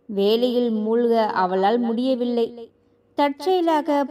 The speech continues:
பூர்ணிமாவின் பக்கம் திரும்பிய சரளா அவளது முகமாற்றத்தை துல்லியமாக கணித்து விட்டாள். அவளுக்கு வேண்டிய விவரங்களை குறித்து பின்னாலும் வேலை இருப்பதைப் போல குலசீலன் அருகேவே மீண்டும் குனிந்தாள்.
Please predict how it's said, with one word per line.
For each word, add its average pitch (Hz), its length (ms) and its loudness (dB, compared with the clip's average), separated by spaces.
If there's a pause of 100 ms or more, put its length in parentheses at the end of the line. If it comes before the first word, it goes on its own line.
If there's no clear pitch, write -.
பூர்ணிமாவின் 285 680 -2
பக்கம் 220 440 -4
திரும்பிய 226 580 -2
சரளா 214 360 0 (560)
அவளது 294 540 2
முகமாற்றத்தை 269 1120 -2
துல்லியமாக 214 840 -2
கணித்து 196 460 -4
விட்டாள். 180 540 0 (560)
அவளுக்கு 226 600 0
வேண்டிய 226 400 0
விவரங்களை 226 540 -2
குறித்து 208 580 -2
பின்னாலும் 214 680 -2
வேலை 262 380 2
இருப்பதைப் 220 500 -2
போல 208 380 0
குலசீலன் 220 680 -4
அருகேவே 185 640 -2
மீண்டும் 208 520 -4
குனிந்தாள். 220 520 -2